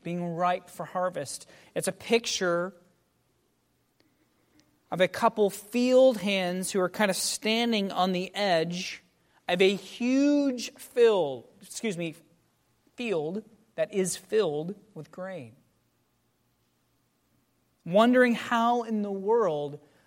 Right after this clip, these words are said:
the job is going to be done. And what's Jesus say?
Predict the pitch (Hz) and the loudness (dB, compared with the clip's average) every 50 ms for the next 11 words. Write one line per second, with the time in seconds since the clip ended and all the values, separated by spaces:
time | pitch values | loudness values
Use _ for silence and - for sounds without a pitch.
0 | _ _ - 165 165 151 139 160 180 180 185 185 180 180 - 156 151 170 170 165 | _ _ -10 -10 -8 -8 -4 -2 -2 0 0 -2 -4 -4 -8 -10 -10 -10 -10 -10
1 | 165 156 156 147 143 143 151 151 147 139 127 - _ _ _ _ _ _ _ _ | -10 -12 -14 -14 -14 -14 -14 -14 -14 -18 -20 -20 _ _ _ _ _ _ _ _
2 | _ _ _ _ _ _ _ _ _ _ _ _ _ _ _ _ _ _ _ _ | _ _ _ _ _ _ _ _ _ _ _ _ _ _ _ _ _ _ _ _
3 | _ _ _ _ _ _ _ 180 185 220 220 - - - 240 226 220 214 - - | _ _ _ _ _ _ _ -8 -6 -6 -6 -8 -12 -12 -12 -12 -12 -14 -16 -16
4 | 226 226 185 131 | -16 -16 -16 -18